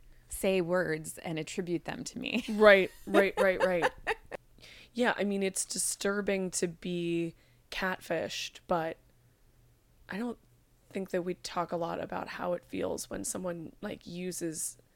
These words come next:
Speaker 2: um, y-, your mask
Speaker 1: Yeah.
Speaker 2: to catfish.
Speaker 1: Yeah, and it's not, and so it, it feels really bad when I know that someone's pretending to be me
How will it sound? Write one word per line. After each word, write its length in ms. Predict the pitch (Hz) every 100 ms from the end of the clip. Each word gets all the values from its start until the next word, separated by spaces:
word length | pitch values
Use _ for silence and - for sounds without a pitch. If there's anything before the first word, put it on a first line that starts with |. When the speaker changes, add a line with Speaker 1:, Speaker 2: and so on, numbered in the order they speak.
| - _ - -
Speaker 2:
um, 220 | 175 170 - -
y-, 80 | 175 - -
your 420 | 214 170 180 170 156
mask 680 | 175 185 170 - - - -
Speaker 1:
Yeah. 200 | 185 170
Speaker 2:
to 300 | 214 196 185
catfish. 800 | - 175 156 143 107 - - - - - -
Speaker 1:
Yeah, 340 | 220 208 180 -
and 100 | 226
it's 160 | 220
not, 300 | 240 240 247 240
and 160 | 226 214
so 400 | 233 214 208 - -
it, 200 | 214 196 - -
it 160 | 202
feels 440 | - 254 262 247 214
really 260 | 202 202
bad 380 | 190 175 180 180
when 140 | 175 160
I 100 | 160
know 420 | 160 156 160 160
that 320 | 160 156 -
someone's 460 | - 170 160 156 -
pretending 400 | 170 - 160 160
to 100 | -
be 100 | 165
me 320 | 160 156 156